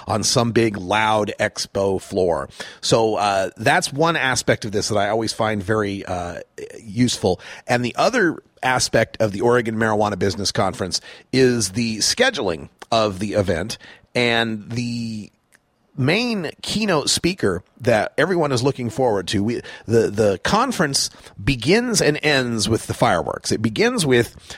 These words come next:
Doctor Carl Hart. And Doctor Carl Hart has become, uh, quite the media darling, uh, with respect to the war on drugs lately. An unimpeachable background from Columbia University, a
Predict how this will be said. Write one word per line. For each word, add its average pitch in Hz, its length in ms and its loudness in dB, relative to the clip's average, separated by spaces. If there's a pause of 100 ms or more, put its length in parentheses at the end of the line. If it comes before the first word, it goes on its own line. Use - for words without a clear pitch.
(120)
Doctor 190 380 4
Carl 123 400 2
Hart. - 400 -2 (840)
And 113 100 0
Doctor 185 280 2
Carl 135 260 2
Hart 123 180 2
has 120 140 0
become, 110 440 0 (360)
uh, 90 240 0
quite 165 420 0
the 117 300 2 (500)
media 139 460 2
darling, 95 640 2 (160)
uh, 90 240 0
with 101 200 -2
respect - 560 0 (100)
to 101 520 -4
the 95 340 -8
war 107 360 2
on 95 220 0
drugs 101 380 0
lately. 87 360 -4 (320)
An 101 200 -10
unimpeachable 131 680 0
background 107 580 0
from 95 140 -8
Columbia 117 380 -2
University, 95 800 -4
a 87 180 -6